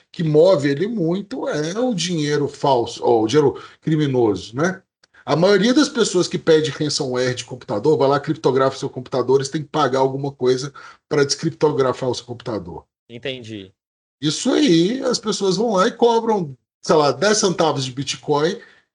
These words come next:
Speaker 1: você manda pra elas, elas te dão a chave, você descriptografa seu computador. Ou seja, tem valor
Speaker 2: Ah.
Speaker 1: por quê? Porque as pessoas podem usar isso pra fazer merda.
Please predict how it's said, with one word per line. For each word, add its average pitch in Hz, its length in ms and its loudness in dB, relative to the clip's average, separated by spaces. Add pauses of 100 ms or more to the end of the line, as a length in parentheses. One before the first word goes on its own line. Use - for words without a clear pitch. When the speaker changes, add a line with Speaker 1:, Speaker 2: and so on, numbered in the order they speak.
Speaker 1:
você - 220 0
manda 170 320 2
pra 262 220 0
elas, 247 340 0
elas 247 180 -2
te - 100 -4
dão 262 120 0
a 269 80 2
chave, 247 320 0
você 269 120 -4
descriptografa 262 640 -4
seu 254 80 -8
computador. 214 720 0 (260)
Ou 285 120 -2
seja, 202 320 0
tem 277 120 2
valor 269 400 4
Speaker 2:
Ah. - 60 -8
Speaker 1:
por 254 240 -4
quê? 160 420 -2 (260)
Porque 202 220 -4
as 208 100 2
pessoas 220 640 -2
podem 262 520 2
usar 196 360 2
isso 165 480 -4 (460)
pra 226 160 0
fazer 233 260 -2
merda. 151 640 -2